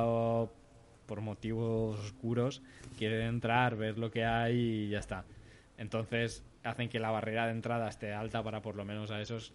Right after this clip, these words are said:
la pri-, el único pago que les vas a sacar que es que te reporte el beneficio.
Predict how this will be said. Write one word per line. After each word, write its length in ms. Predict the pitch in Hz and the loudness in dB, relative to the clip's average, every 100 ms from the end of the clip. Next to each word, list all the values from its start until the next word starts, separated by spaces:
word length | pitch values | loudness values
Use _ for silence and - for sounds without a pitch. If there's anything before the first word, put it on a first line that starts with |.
| - | -10
la 220 | 107 101 | -8 -6
pri-, 260 | 101 101 104 | -6 -8 -6
el 160 | 113 107 | -4 -4
único 340 | 113 110 113 | -4 -2 -2
pago 260 | 117 110 110 | 0 0 0
que 60 | |
les 180 | 107 101 | -4 -6
vas 200 | 110 104 | -8 -6
a 60 | 107 | -6
sacar 320 | 107 113 113 | -4 -4 -4
que 100 | 117 | -6
es 80 | - | -6
que 100 | 110 | -10
te 160 | 107 | -8
reporte 400 | 92 92 101 90 | -10 -10 -10 -10
el 80 | 90 | -14
beneficio. 460 | 87 87 101 - | -14 -12 -12 -12